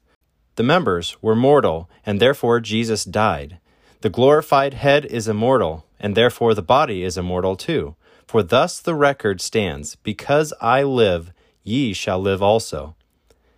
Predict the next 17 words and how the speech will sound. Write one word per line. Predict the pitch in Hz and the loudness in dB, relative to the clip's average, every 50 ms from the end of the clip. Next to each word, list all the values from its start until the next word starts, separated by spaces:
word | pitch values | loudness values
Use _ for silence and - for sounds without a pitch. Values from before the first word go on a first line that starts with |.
| _ _ _ | _ _ _
As | - 127 151 170 175 | 0 0 0 0 -2
is | 170 147 | 0 2
our | 156 143 135 120 | 2 2 2 4
loving | 117 123 135 147 156 156 | 2 2 2 2 -2 -4
head, | 139 120 113 104 98 95 98 95 - _ | -2 -2 0 0 0 0 -4 -8 -12 _
such | - - - - 160 127 - - | -14 -4 0 0 0 0 -2 -4
is | - - 80 - | -8 -10 -10 -10
the | - 92 | -8 -4
body, | 82 104 107 101 90 78 76 82 - _ _ _ _ _ _ _ | 0 2 2 2 2 -2 -6 -12 -16 _ _ _ _ _ _ _
and | - 98 101 | -6 -6 -4
every | - 113 123 131 156 175 | -2 -2 -2 0 0 -2
member | 170 151 131 120 113 110 107 | 0 0 0 2 2 2 2
in | 90 - 98 95 | 0 -2 -4 -6
particular. | - 110 98 - 160 156 - - 82 73 - - _ _ _ _ _ _ _ _ _ _ _ _ | -8 -8 -4 -4 -4 -4 -4 -6 -8 -8 -10 -14 _ _ _ _ _ _ _ _ _ _ _ _
A | - 110 104 | -4 -2 0
chosen | - - 143 165 175 190 180 | 2 2 2 2 2 0 -2
head | 170 143 131 120 117 117 117 113 | 0 2 2 2 2 2 -2 -6